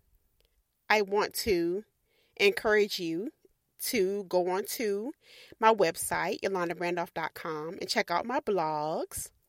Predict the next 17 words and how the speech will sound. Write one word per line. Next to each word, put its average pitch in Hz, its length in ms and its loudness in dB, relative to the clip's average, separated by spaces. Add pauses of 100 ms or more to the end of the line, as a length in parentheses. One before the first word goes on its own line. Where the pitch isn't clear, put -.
(640)
Great - 260 4
stuff, - 480 0
great 208 240 0 (100)
inspiration. 247 1040 -2 (540)
I 196 100 6
also 233 220 2
want 214 320 -4
to 196 300 -4 (480)
get 226 220 -2
you 202 180 -2
all 196 180 4
to 208 140 -6
check - 280 -2
out 185 220 2
my 180 140 -2
pages 208 440 -2
on 269 100 -6